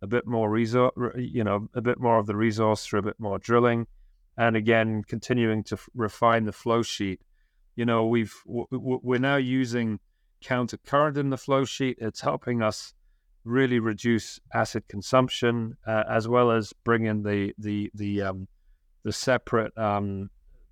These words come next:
uh, circuits for the byproducts. So there's a lot of work being done on that. So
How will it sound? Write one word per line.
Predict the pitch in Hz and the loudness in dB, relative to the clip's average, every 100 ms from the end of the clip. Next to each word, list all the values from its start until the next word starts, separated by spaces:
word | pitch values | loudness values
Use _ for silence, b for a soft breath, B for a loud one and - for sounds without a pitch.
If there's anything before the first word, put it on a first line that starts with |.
| _ | _
uh, | 120 | -8
circuits | 104 - 131 117 113 107 - | -8 2 4 4 0 -4 -6
for | 107 | -6
the | 98 | 0
byproducts. | 107 107 104 107 95 85 - | 4 4 2 -4 -6 -6 -12
So | - - 110 104 98 - - - _ | -16 -4 0 0 -2 -8 -20 -20 _
there's | 120 117 | -2 0
a | |
lot | 120 139 | 4 4
of | 139 | 4
work | 120 123 120 - | 4 4 4 0
being | 110 101 | -2 2
done | 110 | 4
on | 107 101 | 4 2
that. | 98 95 87 | 0 -2 -4
So | - 104 104 | 0 2 0